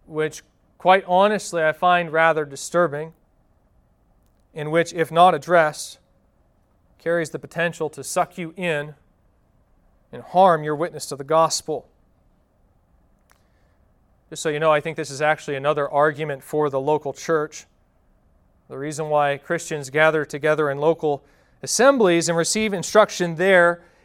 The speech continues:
instead of just getting all their teaching online isn't just because these local assemblies provide a platform for Christian fellowship.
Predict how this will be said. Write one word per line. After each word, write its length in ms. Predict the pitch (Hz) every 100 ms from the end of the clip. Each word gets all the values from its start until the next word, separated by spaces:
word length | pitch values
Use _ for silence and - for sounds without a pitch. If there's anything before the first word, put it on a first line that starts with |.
| -
instead 460 | 156 156 - 190
of 140 | 196 147
just 340 | 170 165 -
getting 240 | 175 185
all 160 | 185 180
their 120 | 165
teaching 460 | 156 196 185 175 165
online 840 | 165 156 151 160 185 165 151 160 156 _ _ _ _ _ _ _ _
isn't 320 | - 170 156 - 151
just 520 | 139 190 202 - -
because 600 | 156 156 170 160 160 139
these 360 | 139 156 147 -
local 360 | 156 170 160 151
assemblies 540 | 139 170 185 165 147
provide 340 | - 143 156 147
a 60 |
platform 600 | 127 - 165 170 - 151
for 140 | 147 139
Christian 540 | - - 175 - 151
fellowship. 580 | - 214 190 151 139